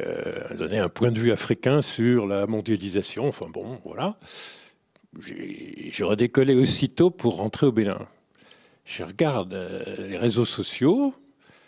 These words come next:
Je vois que dans la fachosphère, on s'était occupé un peu de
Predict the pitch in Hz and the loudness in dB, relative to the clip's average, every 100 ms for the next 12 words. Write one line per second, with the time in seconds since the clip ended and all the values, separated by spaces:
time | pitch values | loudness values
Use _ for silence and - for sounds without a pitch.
0 | _ - 110 131 175 170 135 127 143 143 | _ -8 0 6 6 6 4 4 4 4
1 | 135 - 117 - 185 208 139 123 135 127 | 2 2 0 4 4 6 4 2 2 2
2 | 135 - 196 214 196 - 110 107 175 233 | 0 6 6 6 -2 -6 -4 2 4 6
3 | 233 190 143 117 113 175 208 143 | 4 -2 -10 0 6 8 6 4